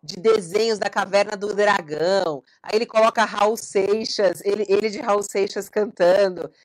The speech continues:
Isso tem, tem resultado? Dá certo? Você tá achando bom isso? Tem efeito, não?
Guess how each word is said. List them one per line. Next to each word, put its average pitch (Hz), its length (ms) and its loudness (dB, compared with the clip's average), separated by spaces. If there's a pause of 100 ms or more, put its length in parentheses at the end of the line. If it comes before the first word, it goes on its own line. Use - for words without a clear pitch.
(100)
Isso 403 280 0
tem, 294 320 -2
tem 359 200 -2
resultado? 202 600 -2
Dá 254 240 0
certo? 190 600 -2
Você 202 140 -8
tá 247 120 0
achando 175 680 -4
bom 175 480 0
isso? 190 500 -6
Tem 214 300 -4
efeito, 185 500 -2
não? 139 240 -10